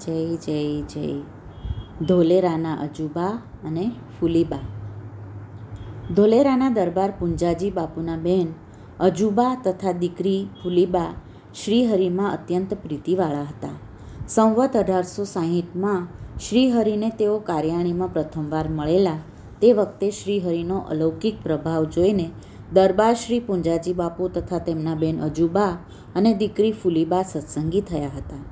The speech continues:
શ્રીહરિએ અજુબાને એકવાર સંઘ જમાડવાની સેવા આપી હતી. શ્રીહરિ સંતો હરિભક્તોનો મોટો સમુદાય લઈ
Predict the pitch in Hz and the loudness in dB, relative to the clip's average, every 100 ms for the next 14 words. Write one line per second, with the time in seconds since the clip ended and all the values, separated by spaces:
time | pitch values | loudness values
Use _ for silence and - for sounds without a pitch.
0 | - - - - - - - 226 277 254 | -12 -12 -14 -18 -18 -12 -2 4 6 6
1 | 190 208 214 226 170 175 185 175 175 190 | 4 6 4 4 0 0 0 0 0 -2
2 | 180 180 196 170 175 180 - 180 202 180 | 2 2 2 -2 -2 -2 0 0 2 0
3 | 170 156 151 147 151 190 - 147 165 151 | -2 0 -2 -2 0 -2 -2 0 2 0
4 | - 143 135 - 135 - - - - - | -2 -4 -4 -8 -12 -12 -14 -12 -12 -12
5 | - - 226 247 196 175 196 196 180 160 | -10 2 4 6 4 2 0 -2 -2 -2
6 | 160 185 202 180 170 156 151 160 - 170 | 0 2 0 -2 -4 -2 -2 -4 -4 -4
7 | 160 165 156 147 - 190 180 147 143 143 | -2 -2 -4 -2 0 0 2 -2 -2 -2
8 | 143 156 180 | 2 4 2